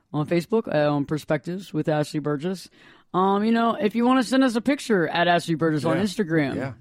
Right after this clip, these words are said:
Speaker 1: send us a picture as well, or on Twitter or on Facebook, and, uh,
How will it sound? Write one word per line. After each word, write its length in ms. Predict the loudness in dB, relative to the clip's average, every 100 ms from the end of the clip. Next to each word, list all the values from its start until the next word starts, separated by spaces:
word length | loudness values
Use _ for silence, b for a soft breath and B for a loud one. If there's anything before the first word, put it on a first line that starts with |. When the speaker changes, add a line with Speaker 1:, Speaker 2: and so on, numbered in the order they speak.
| _
Speaker 1:
send 220 | -4 0
us 100 | 0
a 40 | 0
picture 300 | -2 0 0
as 80 | 2
well, 120 | 4
or 280 | 4 4 4
on 140 | 2
Twitter 380 | 0 2 2 4
or 160 | 4
on 120 | 4 4
Facebook, 440 | 0 0 -2 -2 -2
and, 240 | 0 2
uh, 200 | 2 2